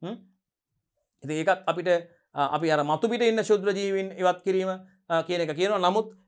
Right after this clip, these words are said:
අ, ඇති ශුද්‍ර ජීවීන් අක්‍රිය කිරීමටයි කියන එකට වඩා අපිට මෙතන ගැළපෙන පිළිතුර තියෙන පුතේ මේ අඩංගු, අ,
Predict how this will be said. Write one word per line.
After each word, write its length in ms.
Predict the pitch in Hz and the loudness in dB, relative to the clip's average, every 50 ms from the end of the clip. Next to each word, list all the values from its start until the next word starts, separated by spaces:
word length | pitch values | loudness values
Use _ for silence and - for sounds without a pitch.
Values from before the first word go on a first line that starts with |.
| _ | _
අ, 60 | - 156 156 151 | -2 0 2 2
ඇති 220 | 156 151 - - | 2 0 -2 -8
ශුද්‍ර 300 | 160 - 180 180 170 196 | -2 0 0 0 2 0
ජීවීන් 520 | 196 196 202 202 202 202 202 190 190 185 190 - | 0 2 2 0 0 0 0 -2 -2 -6 -4 -2
අක්‍රිය 520 | 170 170 170 - _ - 254 269 269 269 | -2 -2 -2 -4 _ 2 4 6 6 6
කිරීමටයි 540 | 269 233 214 202 196 190 185 180 180 175 165 | 4 4 0 0 0 -2 0 0 0 -2 0
කියන 160 | 165 170 165 | -4 -6 -4
එකට 280 | 160 156 185 220 220 - _ _ _ _ _ | -4 -6 -6 -10 -12 -14 _ _ _ _ _
වඩා 460 | 170 160 - 160 160 170 190 208 202 | -4 -2 2 2 4 6 8 6 6
අපිට 220 | 190 170 196 190 185 | 6 2 0 -2 0
මෙතන 260 | 180 175 180 175 160 | 0 -2 -2 -2 0
ගැළපෙන 360 | 156 156 170 180 208 202 208 190 | 2 2 2 2 0 -4 -2 -2
පිළිතුර 300 | 190 175 180 170 165 160 | 0 -2 0 -2 -2 -2
තියෙන 200 | 165 165 160 147 | -2 -4 -4 -6
පුතේ 260 | 156 160 208 226 226 | -2 4 4 4 4
මේ 300 | 196 185 180 175 151 - _ | 4 -2 -2 -4 -6 -4 _
අඩංගු, 640 | 151 156 165 175 180 196 214 233 269 269 233 - _ _ _ _ _ - | -2 2 2 2 2 2 0 -2 -2 -2 -4 -10 _ _ _ _ _ -4
අ, 160 | 156 160 | -4 -4